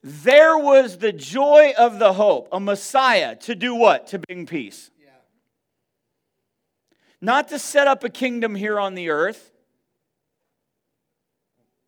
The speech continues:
Speaker 1: Not in the way that the disciples thought. Come on, when you jump to them, they think he's gonna establish an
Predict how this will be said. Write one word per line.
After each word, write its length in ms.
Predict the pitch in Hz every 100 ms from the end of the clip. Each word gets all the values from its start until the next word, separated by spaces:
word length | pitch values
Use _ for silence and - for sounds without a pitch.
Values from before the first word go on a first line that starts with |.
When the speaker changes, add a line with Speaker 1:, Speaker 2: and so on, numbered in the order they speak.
| _ _ _ _ _ _ _ _ _ _ _ _ -
Speaker 1:
Not 260 | 202 240
in 80 | 233
the 80 | 226
way 220 | 233 233
that 240 | 220 208 -
the 180 | 190
disciples 800 | 180 151 165 233 - 262 214 165
thought. 380 | - 151 151 202 - _ _ _ _ _ _ _ _ _ _ _ _
Come 100 | 262
on, 160 | 208 180
when 140 | 196
you 100 | 226
jump 380 | 165 233 240 240
to 100 | 208
them, 300 | 226 233 196
they 180 | 220 254
think 300 | - 220 -
he's 320 | 233 190 175 _ _ _
gonna 300 | 233 226 208
establish 760 | 180 - 220 208 208 208 214 208
an 160 | 175